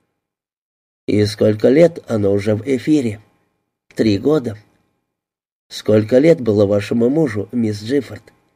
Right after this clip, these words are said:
«Сорок восемь». «А сколько вам?» «Тридцать семь». «Это ваш первый брак?» «Да».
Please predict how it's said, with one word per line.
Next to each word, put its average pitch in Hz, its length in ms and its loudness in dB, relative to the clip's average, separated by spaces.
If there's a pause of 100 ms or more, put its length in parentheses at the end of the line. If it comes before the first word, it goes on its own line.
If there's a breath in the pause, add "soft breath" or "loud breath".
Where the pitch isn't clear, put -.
(100)
«Сорок 120 500 0
восемь». 156 420 -2 (1000)
«А 101 180 0
сколько 107 460 -2
вам?» 127 280 -2 (640)
«Тридцать 107 520 -4
семь». 147 280 -4 (640)
«Это 101 240 0
ваш 107 240 0
первый 151 360 2
брак?» 98 380 -6 (560)
«Да». 123 320 2